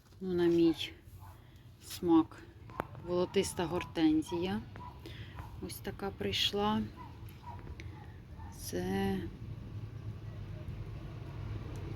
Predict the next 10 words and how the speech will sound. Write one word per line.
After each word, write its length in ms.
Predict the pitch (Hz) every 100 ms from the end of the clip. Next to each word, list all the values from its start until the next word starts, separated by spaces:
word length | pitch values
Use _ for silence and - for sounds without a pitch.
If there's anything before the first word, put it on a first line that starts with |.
| - - - -
Канделайт. 840 | - 196 185 185 175 139 131 - - - - - - - - - - - - -
Також 360 | 156 - 156 165
в 140 | 160
ящичку 600 | 165 - - - 90 - 165 -
П 60 | - 107
дев'ять. 680 | 165 180 202 262 - - - - - - - - - - - - - -
І 380 | - 214 254 277 262 - - - -
замовила 600 | 185 190 202 202 190 185
собі 340 | 180 180 180
маленьку 720 | 185 175 175 185 190 185 190